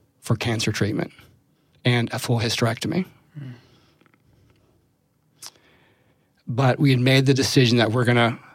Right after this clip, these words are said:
Speaker 1: adopt. So this is just one more hurdle to get over, and then we're three more treatments and it's over. We're done. So we, I go in for the surgery,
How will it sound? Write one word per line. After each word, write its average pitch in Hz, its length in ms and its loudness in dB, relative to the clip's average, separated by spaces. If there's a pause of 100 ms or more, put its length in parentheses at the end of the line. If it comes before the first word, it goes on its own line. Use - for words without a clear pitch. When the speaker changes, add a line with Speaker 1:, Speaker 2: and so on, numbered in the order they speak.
(120)
Speaker 1:
adopt. 117 560 -2 (640)
So 113 380 0
this 117 220 -4
is 120 40 0
just - 280 -2
one 120 480 0 (260)
more 120 200 0
hurdle 123 340 2
to 113 80 0
get 113 160 2
over, 117 340 2
and 107 100 0
then 110 160 0
we're 120 140 0 (300)
three 143 180 2
more 131 160 4
treatments 123 460 0
and 117 280 0 (220)
it's 113 140 -4
over. 107 380 -2
We're 110 100 0
done. 101 280 -4 (1080)
So 127 400 2 (420)
we, 131 280 2 (140)
I 127 80 2
go 127 140 0
in 139 120 2
for 156 100 0
the 147 100 4
surgery, 139 600 6